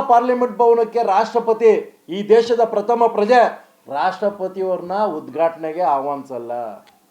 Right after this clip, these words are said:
ಎಂಥ ಅವ್ಯವಸ್ಥೆ, ಎಂಥ ದುರಂತ ಈ ದೇಶದಲ್ಲಿ. ಯಾರೋ ಬೇರೆ ಬೇರೆ ದೇಶಗಳವ್ರನ್ನ ಆಹ್ವಾನಿಸ್ತಾರೆ, ನಮ್ಮ ದೇಶದ ಪ್ರಥಮ ಪ್ರಜೆ ರಾಷ್ಟ್ರಪತಿಗಳನ್ನ.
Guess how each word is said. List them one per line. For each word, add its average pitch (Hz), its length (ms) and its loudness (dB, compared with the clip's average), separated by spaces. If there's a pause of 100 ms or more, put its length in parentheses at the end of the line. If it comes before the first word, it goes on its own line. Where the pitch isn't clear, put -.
(1120)
ಎಂಥ 151 300 -12
ಅವ್ಯವಸ್ಥೆ, 139 840 -6
ಎಂಥ 143 280 -10
ದುರಂತ 139 480 -8
ಈ 120 260 -8
ದೇಶದಲ್ಲಿ. 113 720 -14 (1300)
ಯಾರೋ 180 400 2
ಬೇರೆ 220 280 2
ಬೇರೆ 208 320 -4
ದೇಶಗಳವ್ರನ್ನ 190 600 -4
ಆಹ್ವಾನಿಸ್ತಾರೆ, 160 960 -4 (600)
ನಮ್ಮ 175 340 -4
ದೇಶದ 202 440 -2
ಪ್ರಥಮ 185 400 -4
ಪ್ರಜೆ 170 340 -4
ರಾಷ್ಟ್ರಪತಿಗಳನ್ನ. 151 960 -8